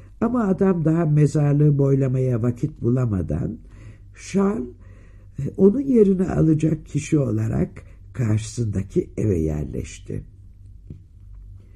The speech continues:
Çocuğu yetiştirmek, ona doktorluğu öğretmek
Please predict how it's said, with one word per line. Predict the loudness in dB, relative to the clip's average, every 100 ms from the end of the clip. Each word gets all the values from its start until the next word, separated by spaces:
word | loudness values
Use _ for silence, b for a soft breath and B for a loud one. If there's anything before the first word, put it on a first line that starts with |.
| b b b b b 2
Çocuğu | 4 6 4
yetiştirmek, | 6 4 2 -4 -2 -2 0 0 -2 -6 -20 b b b b b b
ona | 0 2 4 4
doktorluğu | 4 2 4 6 6 6 4
öğretmek | 2 2 2 0 -2 -2 -2 -4 -20